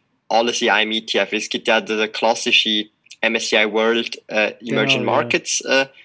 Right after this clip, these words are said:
Speaker 1: Split, also siebzig dreißig, wo man kann machen, oder? Also M S C I World und M S C I Emerging Markets. Und ich habe auch wollen einen E T F, wo ich mehr oder weniger Ähnliches kann abbilden, und das ist dann der Vanguard futsi All World, weil der hat Emerging Markets auch schon mit drin, automatisch in einem E T F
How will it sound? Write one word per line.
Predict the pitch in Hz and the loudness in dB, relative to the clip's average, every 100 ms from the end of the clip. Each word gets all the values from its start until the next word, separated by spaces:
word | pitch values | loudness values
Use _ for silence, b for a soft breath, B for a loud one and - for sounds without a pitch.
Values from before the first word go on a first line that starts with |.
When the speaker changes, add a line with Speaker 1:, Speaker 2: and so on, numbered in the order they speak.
| B | B
Speaker 1:
Split, | - - 131 120 | -8 -4 -2 -2
also | 104 | -4
siebzig | - 117 - - | -2 -4 -4 -8
dreißig, | - 131 160 - - | -4 -4 -4 -4 -6
wo | - 127 | -4 -4
man | 131 | -2
kann | 131 | -2
machen, | 127 131 139 143 _ | 0 0 -2 -4 _
oder? | 104 107 | -6 -4
Also | 113 101 | -4 -4
M | 101 107 | -4 -4
S | |
C | - | -4
I | 101 | -2
World | 110 117 | -2 -4
und | - | -4
M | 104 | -6
S | 107 - | -4 -4
C | 104 | 0
I | 98 98 B B B - | 0 -2 B B B -10
Emerging | 107 98 104 | -6 -4 -2
Markets. | 107 127 - 139 - - B B B B B - | 0 0 -2 -4 -4 -10 B B B B B -6
Und | 110 107 107 104 107 | -2 0 0 -4 -8
ich | - 117 | -6 -2
habe | 117 113 | 2 2
auch | 117 | 2
wollen | 113 | 0
einen | 107 104 127 | 2 2 0
E | 131 | -4
T | - 123 | -2 0
F, | 120 - | 0 -2
wo | 113 110 | -2 -2
ich | - | -2
mehr | 110 | -2
oder | 113 107 | 0 0
weniger | 107 107 104 101 - - - | -2 -2 -4 -4 -8 -16 -4
Ähnliches | 104 123 127 127 - | 0 0 0 -4 -4
kann | 120 | -4
abbilden, | 98 113 - 110 | -2 -2 -2 -2
und | 107 | -2
das | 104 | -2
ist | 104 | 0
dann | 107 | -2
der | 104 | -2
Vanguard | 92 104 107 104 - | 0 0 0 -4 -4
futsi | - 107 - | -10 -6 -2
All | 101 101 | -2 0
World, | 107 117 - | -2 -2 -4
weil | 104 | 0
der | 101 | 2
hat | 101 - | 2 -2
Emerging | 107 107 104 104 | -6 -2 -2 -2
Markets | 95 98 - - | -2 -4 -6 -4
auch | 90 127 | -2 0
schon | 135 127 | -2 -2
mit | 123 123 | -4 -2
drin, | 117 | -2
automatisch | 98 107 104 104 120 - - | 0 -2 -2 -2 0 0 2
in | |
einem | 104 113 117 | 2 2 0
E | 117 | -6
T | - 113 | -2 2
F | 110 110 - | 2 0 -8